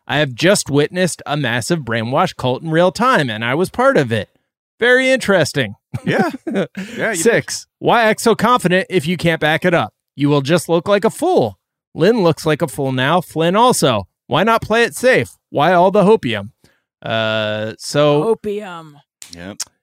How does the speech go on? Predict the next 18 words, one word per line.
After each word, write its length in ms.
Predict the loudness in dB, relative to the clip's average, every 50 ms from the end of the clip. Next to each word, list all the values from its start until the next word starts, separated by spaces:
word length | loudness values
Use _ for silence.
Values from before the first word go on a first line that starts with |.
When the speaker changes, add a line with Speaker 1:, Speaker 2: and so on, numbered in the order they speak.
| _ _ _ -4
Speaker 1:
that 280 | 0 0 0 0 -2
Speaker 2:
And 80 | -4 -4
now 60 | -2
they 220 | 0 0 2 2 2
own 100 | 2 0
that 140 | 0 0
Speaker 1:
is 80 | -2 -2
Speaker 2:
copium. 520 | -4 -4 -6 -6 -8 -10 -10 -12 -14 -16 -20 _ _ _ _ _ _ _ _ _ _ _ _ _ _ _ -14
Speaker 1:
<laughs> 180 | -14 -6 -2
Exactly. 800 | 0 0 0 0 -2 0 0 0 0 -2 -4 -6 -10 -12 -12 -14 -16 _ _ _ _ _ _ _ _ _ -2
That, 260 | 0 2 2 2 0 -2 -8 -20 _ _ _ _ _ -2
that's 280 | 0 0 0 -2 -2
just 220 | -2 -2 -2 -2 -2
interesting 640 | -4 -4 -2 -2 0 0 0 0 -2 -2 -2 -2
to, 60 | -2
like, 260 | 0 0 -2 -2 -4 -4
watch 260 | -2 -2 0 0 -2 -4
somebody 380 | -4 -4 -4 -4 -4 -6 -8